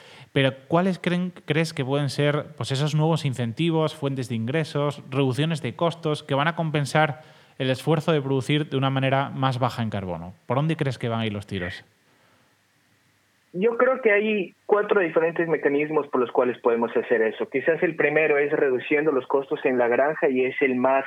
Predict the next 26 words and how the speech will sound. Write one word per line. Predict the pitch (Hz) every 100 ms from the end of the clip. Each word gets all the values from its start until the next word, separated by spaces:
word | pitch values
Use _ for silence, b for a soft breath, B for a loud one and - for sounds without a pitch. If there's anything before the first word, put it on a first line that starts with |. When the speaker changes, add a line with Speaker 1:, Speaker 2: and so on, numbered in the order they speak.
| -
Speaker 2:
atractivo | 143 - 123 - - 147 147
para | - 123
el |
granjero, | 117 120 117 143 156 151
porque | 139 110 123
Speaker 1:
Ujú. | -
Speaker 2:
si |
yo | 131
le | 135 135
digo, | 131 131 135 131 B B B _
eh, | 131 123 120 120
"Puedes | - 139 139 143 139 131 135
reducir | - 135 127 123 117 143 139
tus | 139 123
costos | 139 131 143 131
de | 123
fertilizante | 123 127 127 120 175 170 165 160
por | 135 123
un | 127 120
setenta | - 123 151 156 156
por | - 131
ciento | 151 147 147
si | 143
implementas | 127 123 123 131 131 -
esta | 131 131
tecnología | 127 123 120 117 160 165